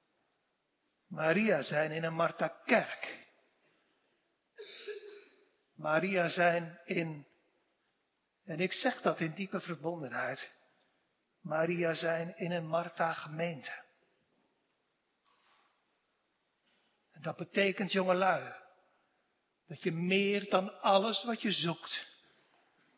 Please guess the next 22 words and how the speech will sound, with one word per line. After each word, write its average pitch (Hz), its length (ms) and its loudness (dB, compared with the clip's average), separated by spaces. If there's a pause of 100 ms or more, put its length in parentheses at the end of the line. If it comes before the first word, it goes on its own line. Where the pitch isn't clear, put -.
(320)
de - 80 -12
stilte 247 500 -4
moet 135 160 -12
zoeken - 300 0 (1300)
met - 180 -14
God. - 420 -10 (1700)
Laat 220 540 2
al 202 240 -4
die 175 220 -4
andere 180 380 0
dingen 147 260 -6
maar 127 240 -8
even. - 260 -10 (720)
Zoek 202 340 -2
de 196 80 0
stilte 220 640 2
met 180 200 -2
God. - 420 -6 (1500)
Lezend 196 520 0
in 165 100 -4
je 143 120 -8
Bijbel. 139 360 -2